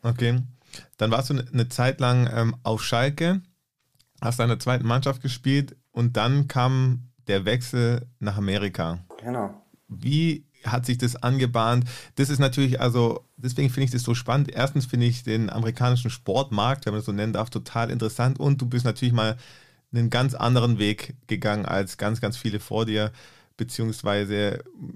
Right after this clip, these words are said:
Speaker 1: machen's jetzt doch auch immer mehr, aber ich finde es total interessant. Erzähl mal bitte, wie das zustande gekommen ist und wie du dann nach Amerika gekommen bist.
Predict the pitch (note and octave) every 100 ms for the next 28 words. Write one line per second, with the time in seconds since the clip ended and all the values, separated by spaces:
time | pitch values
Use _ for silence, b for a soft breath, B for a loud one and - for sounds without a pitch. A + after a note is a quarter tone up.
0 | - G#2 G#2 A#2 B2 B2 - C3 B2 A2+
1 | A#2 G#2+ A2+ C#3+ A#2 A2+ G#2+ A2 A2+ A2
2 | A2 - B2 A2+ A2 A#2+ B2 A2 A#2+ B2
3 | A#2 A2+ G#2+ G#2+ A2+ A#2+ B B B -
4 | A#2+ - - B2 C#3+ B2+ B2 B2 A#2 A2+
5 | B2 - - G#2 G#2 G2+ F#2 G2+ F#2+ F#2
6 | F#2+ G2 F#2 F#2+ A2 G2 F#2 F2+ F2+ F#2